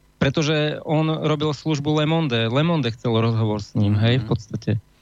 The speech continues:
Speaker 1: Takže to by bolo iné, ale on to platil, to sa platilo proste z peňazí daňových poplatníkov Európskej únie, to znamená aj, e,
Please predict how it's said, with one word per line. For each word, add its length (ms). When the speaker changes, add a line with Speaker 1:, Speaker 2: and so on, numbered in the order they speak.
Speaker 1:
Takže 400
to 80
by 80
bolo 240
iné, 160
ale 240
on 80
to 120
platil, 680
to 80
sa 120
platilo 400
proste 320
z 120
peňazí 560
daňových 360
poplatníkov 640
Európskej 560
únie, 320
to 160
znamená 480
aj, 80
e, 40